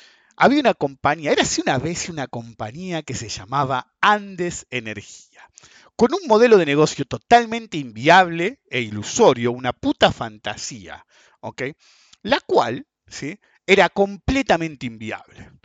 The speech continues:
Este, aquí que viene el caballero Rick y le dice a los pobres paisanos, "Flaco,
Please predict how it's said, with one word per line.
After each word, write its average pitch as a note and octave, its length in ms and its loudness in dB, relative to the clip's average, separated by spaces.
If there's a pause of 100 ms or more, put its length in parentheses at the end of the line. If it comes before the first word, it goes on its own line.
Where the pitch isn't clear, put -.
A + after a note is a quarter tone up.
(200)
Este, F#2 220 -10
aquí A#3+ 240 -4
que D3 160 -10
viene C3 240 -6
el B2 80 -12
caballero A#2 500 -4
Rick A3 300 -4
y A#2+ 60 -12
le B2 100 -4
dice A#3+ 240 -4
a D3 40 -2
los A#2 140 -4 (140)
pobres G#2+ 720 6 (400)
paisanos, B2 760 2
"Flaco, C4+ 640 2